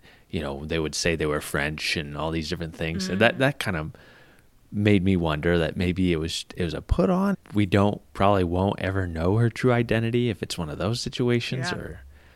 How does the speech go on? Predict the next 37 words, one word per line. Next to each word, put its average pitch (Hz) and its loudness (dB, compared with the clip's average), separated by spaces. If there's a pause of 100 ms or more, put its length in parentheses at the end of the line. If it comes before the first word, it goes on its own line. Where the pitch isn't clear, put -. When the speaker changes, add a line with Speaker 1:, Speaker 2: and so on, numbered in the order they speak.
(420)
Speaker 1:
what? 101 -4
Oh 104 2
man, 113 2
how 160 4
Speaker 2:
Yeah. 165 -4
Speaker 1:
difficult, 143 4
Sky. 95 0
Nice 147 4
work 143 4
Speaker 2:
<laughs> - 2
Speaker 1:
trying 117 2
to 98 4 (240)
piece 135 0
that 117 6
all 110 6
together. 104 4
Speaker 2:
Thank 95 -2
Speaker 1:
and - -6
Speaker 2:
you. 180 -12 (380)
Yeah, 185 -6 (120)
uh, 202 -10 (140)
most 220 -2
Speaker 1:
Yeah. 226 -2
Speaker 2:
of, - -8
most 214 0
of 214 -2
the 208 2
information 190 0
was 175 -2
honestly 170 -2
from 175 -2
that 170 -4
document 175 -8
in 175 -8
her 180 -4
inmate 175 -2
file. 165 0